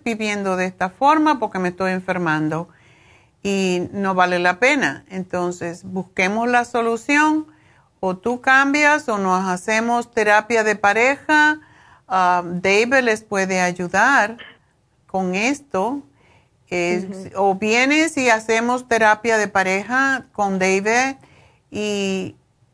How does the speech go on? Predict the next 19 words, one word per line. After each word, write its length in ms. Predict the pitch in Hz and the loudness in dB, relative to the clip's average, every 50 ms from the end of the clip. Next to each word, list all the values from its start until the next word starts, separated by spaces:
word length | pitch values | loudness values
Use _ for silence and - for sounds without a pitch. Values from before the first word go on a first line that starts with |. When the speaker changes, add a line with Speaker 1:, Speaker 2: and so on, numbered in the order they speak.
| _ _ _ _ _ _ | _ _ _ _ _ _
Speaker 1:
y 180 | _ 214 214 208 | _ -2 -2 -2
resolvemos 760 | 196 202 202 196 - - 190 190 190 214 233 254 269 285 277 | 0 0 -2 -2 0 -2 -2 0 2 0 0 2 0 0 0
el 120 | 254 247 233 | 0 -2 -2
problema, 680 | 247 233 226 226 240 247 254 269 277 285 285 285 247 - | -2 -2 0 0 0 0 0 2 2 2 2 0 0 -2
o 280 | - 208 208 202 196 196 | -2 -2 -2 -2 -2 -4
tenemos 380 | - 208 208 202 208 208 208 | -4 -4 -4 -2 -4 -6 -4
que 100 | - 202 | -6 -6
separarnos. 920 | 202 - 196 190 - 185 190 202 220 262 302 311 285 233 226 247 254 247 | -4 -4 -4 0 2 2 4 6 4 4 4 2 0 -2 -2 -2 -4 -4
Yo 160 | 214 220 214 | -2 -2 -4
estoy 260 | 208 208 - 208 196 196 | -4 -2 -2 -2 -2 -2
segura 480 | - 202 196 202 208 226 220 202 196 190 | -2 -4 -4 -2 -2 0 0 0 0 0
que 80 | - 190 | -4 -4
él 100 | 190 190 | -2 -2
no 100 | 185 180 | 0 2
va 100 | 180 175 | 2 0
a 80 | 175 - | 0 -2
querer 280 | 180 170 170 175 180 | -4 -2 0 0 2
eso, 400 | 208 233 269 269 269 247 233 220 | 2 2 2 0 -2 -6 -6 -6
porque 380 | - 190 185 185 190 185 180 | -6 -10 -8 -8 -8 -8 -10